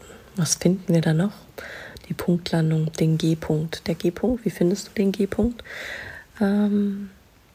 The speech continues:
nicht jede Frau hat exakt die gleichen erogenen Zonen. In manchen Punkten sind wir uns wirklich ziemlich ähnlich und einig, aber in anderen auch nicht. Und vom G-Punkt zum Beispiel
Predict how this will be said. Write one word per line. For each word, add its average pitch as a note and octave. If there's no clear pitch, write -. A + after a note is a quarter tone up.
nicht A3
jede A3
Frau G#3+
hat G#3
exakt G3+
die F#3+
gleichen G3
erogenen F#3
Zonen. G3+
In E3+
manchen G3
Punkten G#3
sind F#3+
wir F#3+
uns F3+
wirklich -
ziemlich F3+
ähnlich G3+
und F3+
einig, F#3+
aber F#3+
in F#3
anderen F3
auch -
nicht. C3+
Und F#3
vom F#3+
G-Punkt B3
zum B3
Beispiel A3+